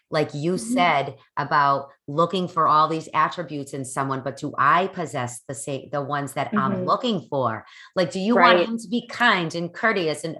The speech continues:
Speaker 1: da, da, da? But are you doing all that too? And
Speaker 2: Mm-hmm.
Speaker 1: sometimes we're not. But until
Speaker 2: Right.
Speaker 1: we actually are aware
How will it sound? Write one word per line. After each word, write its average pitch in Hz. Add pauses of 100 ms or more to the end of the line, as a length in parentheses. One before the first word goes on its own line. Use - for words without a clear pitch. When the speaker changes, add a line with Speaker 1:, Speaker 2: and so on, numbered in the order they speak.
(100)
Speaker 1:
da, 220
da, 196
da? 214 (220)
But 175
are -
you 156
doing 196
all 131
that 127
too? 160 (300)
And 160
Speaker 2:
Mm-hmm. 180
Speaker 1:
sometimes 180
we're 147
not. 147 (380)
But 160
until 156 (140)
Speaker 2:
Right. 180
Speaker 1:
we 156 (140)
actually 175
are 151
aware 135